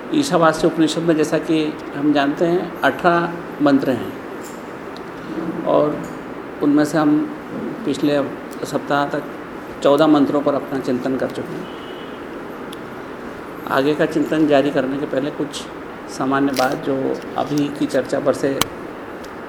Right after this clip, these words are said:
ध्यान में आई है, वो कि जैसे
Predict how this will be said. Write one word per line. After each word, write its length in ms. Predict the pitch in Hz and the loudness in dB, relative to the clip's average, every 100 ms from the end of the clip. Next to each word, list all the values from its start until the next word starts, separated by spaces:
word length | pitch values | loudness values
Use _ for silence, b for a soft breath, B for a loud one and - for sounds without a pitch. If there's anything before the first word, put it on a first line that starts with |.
| - - - - - | -12 -12 -10 -8 -4
ध्यान 200 | 120 123 | 0 0
में 160 | 135 | 2
आई 160 | 127 131 | 0 -2
है, 140 | 127 117 | -2 -4
वो 180 | - - - - - - - - - - - - - - - - - - - - - - - - - - - - - - 120 - - - - - - - - - - - - - - - | -4 -6 -8 -12 -12 -12 -12 -12 -12 -12 -12 -12 -12 -12 -12 -12 -12 -12 -12 -12 -12 -12 -12 -12 -12 -12 -12 -12 -12 -12 -12 -12 -12 -12 -12 -10 -10 -10 -12 -12 -12 -12 -12 -12 -12 -8
कि 80 | 185 | -4
जैसे 400 | 160 165 202 180 | -2 0 2 2